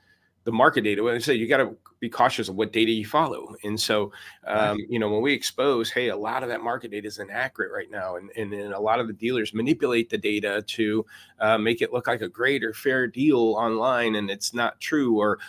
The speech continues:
Speaker 1: uh, there's dealers that put a car at twenty grand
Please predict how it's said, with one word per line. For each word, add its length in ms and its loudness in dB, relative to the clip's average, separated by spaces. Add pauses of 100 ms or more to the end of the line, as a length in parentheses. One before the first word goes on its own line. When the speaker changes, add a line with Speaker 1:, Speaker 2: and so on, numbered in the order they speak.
(100)
Speaker 1:
uh, 100 -4 (340)
there's 220 0
dealers 400 2
that 280 2
put 140 0
a 60 0
car 240 6
at 100 -6
twenty 300 0
grand 480 2